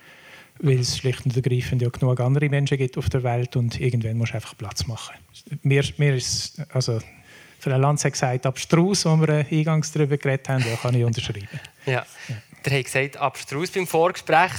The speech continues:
Speaker 2: Äh, Pasqualina Pericchiello hat gesagt, noch nicht alles Pulver schi-, verschiessen, wir wollen noch ein bisschen diskutieren. Abstrus, warum?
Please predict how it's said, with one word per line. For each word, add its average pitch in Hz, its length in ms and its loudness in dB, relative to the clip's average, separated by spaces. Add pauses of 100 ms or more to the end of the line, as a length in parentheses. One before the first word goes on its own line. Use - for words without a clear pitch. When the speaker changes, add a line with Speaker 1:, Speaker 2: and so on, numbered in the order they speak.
(120)
Speaker 2:
Äh, 139 180 4
Pasqualina 135 540 -2
Pericchiello 139 500 -2
hat 131 100 -2
gesagt, 135 260 -6
noch 135 140 -2
nicht 143 180 0
alles 156 300 2
Pulver 156 340 -2
schi-, 147 220 -4
verschiessen, 156 600 -4
wir 123 120 2
wollen 135 140 -4
noch 139 140 -4
ein 151 100 -2
bisschen - 20 -10
diskutieren. 151 600 -2 (400)
Abstrus, 139 560 -4
warum? 151 320 -6